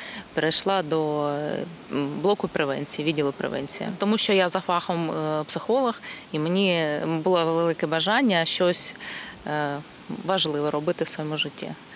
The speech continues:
Важливе для дітей, тому що, ну, т-, коли ти працюєш, ти багато бачиш. Це в будь-якому підрозділі, е, де б ти не працював, ти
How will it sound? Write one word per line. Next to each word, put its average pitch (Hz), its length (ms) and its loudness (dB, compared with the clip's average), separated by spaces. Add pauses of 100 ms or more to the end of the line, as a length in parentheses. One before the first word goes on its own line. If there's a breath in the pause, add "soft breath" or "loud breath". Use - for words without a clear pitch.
(240 loud breath)
Важливе 196 480 4
для 156 500 2
дітей, 151 380 2
тому 156 240 0
що, 156 440 2
ну, 175 220 -2 (220)
т-, - 160 -6
коли 185 220 4
ти 190 120 2
працюєш, 247 440 2
ти - 120 0
багато 208 360 2
бачиш. 175 460 2
Це 165 220 0 (300 loud breath)
в 180 40 0
будь-якому 175 440 4
підрозділі, 185 520 2
е, 160 160 2 (760 loud breath)
де 151 140 2
б 147 40 -2
ти 175 100 -2
не 165 100 4
працював, 190 520 2
ти 156 260 2